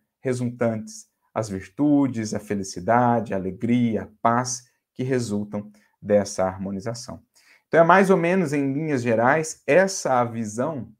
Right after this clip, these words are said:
que o Espiritismo vai nos trazer, e Kardec, acerca do livre-arbítrio, mostrando-nos que, na verdade, em nossa vida, conjugam-se, ao mesmo tempo, o livre-arbítrio,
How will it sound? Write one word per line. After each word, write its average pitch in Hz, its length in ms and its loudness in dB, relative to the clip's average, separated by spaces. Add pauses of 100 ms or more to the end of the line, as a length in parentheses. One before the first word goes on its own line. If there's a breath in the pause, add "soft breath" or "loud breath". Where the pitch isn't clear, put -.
(760)
que 135 100 -4
o 135 40 0
Espiritismo 135 580 -6
vai 131 120 2
nos 127 180 -4
trazer, 117 480 -4
e 113 40 -6
Kardec, 95 600 -2 (480)
acerca 139 800 -4
do 127 120 -4
livre-arbítrio, 123 640 -4 (500 soft breath)
mostrando-nos 160 760 0
que, 143 100 -6
na 151 120 2
verdade, 117 540 4
em 185 120 0
nossa 135 340 -2
vida, 120 540 -6 (380)
conjugam-se, 147 1300 0 (440)
ao 151 140 8
mesmo 156 360 0
tempo, 107 460 -8 (380)
o 226 120 0
livre-arbítrio, 143 760 0